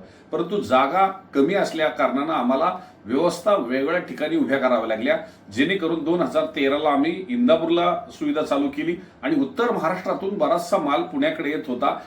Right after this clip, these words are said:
त्यांच्यासाठी सुद्धा तीन जुलै दोन हजार तेवीसला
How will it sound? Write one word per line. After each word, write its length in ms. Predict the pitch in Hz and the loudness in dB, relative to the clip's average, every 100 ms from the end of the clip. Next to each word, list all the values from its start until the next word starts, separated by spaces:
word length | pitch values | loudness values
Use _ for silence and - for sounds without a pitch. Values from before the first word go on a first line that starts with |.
| - - | -18 -6
त्यांच्यासाठी 560 | 151 147 214 202 147 165 | -2 0 -2 -4 -4 -6
सुद्धा 280 | - 123 - | -6 -4 -6
तीन 340 | - 175 165 | -6 -8 -6
जुलै 240 | 120 131 | -4 -4
दोन 220 | 139 131 123 | -2 -2 -2
हजार 180 | 113 | -4
तेवीसला 720 | 135 - 131 147 175 - - | -8 -6 -2 0 -2 -4 -8